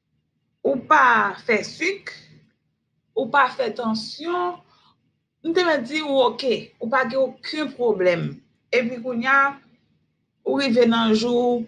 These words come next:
pou, pou fè timoun sa. Lè ke ou rive lopital, yo tcheke ou, epi ou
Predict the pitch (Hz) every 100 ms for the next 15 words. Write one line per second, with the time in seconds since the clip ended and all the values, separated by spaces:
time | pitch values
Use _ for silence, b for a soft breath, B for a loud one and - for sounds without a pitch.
0 | - 226 220 202 196 180 175 - _ _
1 | _ - 247 240 220 226 226 208 196 185
2 | 180 160 - _ _ _ _ _ _ _
3 | _ _ _ _ _ _ _ - 269 370
4 | 349 262 247 220 214 185 - 190 220 233
5 | 302 349 - _ _ _ _ _ _ _
6 | _ _ _ - 208 214 214 233 202 -
7 | 233 240 247 247 - _ _ _ _ _
8 | _ _ - 196 - 202 202 190